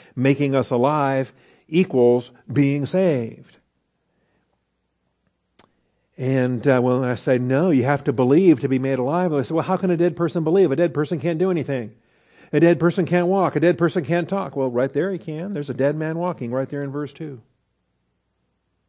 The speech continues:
"You were dead and you were walking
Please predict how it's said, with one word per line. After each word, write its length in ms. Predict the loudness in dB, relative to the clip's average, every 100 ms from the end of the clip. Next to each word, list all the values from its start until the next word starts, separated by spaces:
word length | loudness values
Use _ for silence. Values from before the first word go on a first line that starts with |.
| _ _ _ _ _ _ _ _ _ _ _ _
"You 240 | 2 2
were 160 | 4 2
dead 560 | 4 4 2 -2 -4 -10 _
and 180 | -4 0
you 140 | 0
were 140 | 0 2
walking 560 | 2 0 -2 -10 -12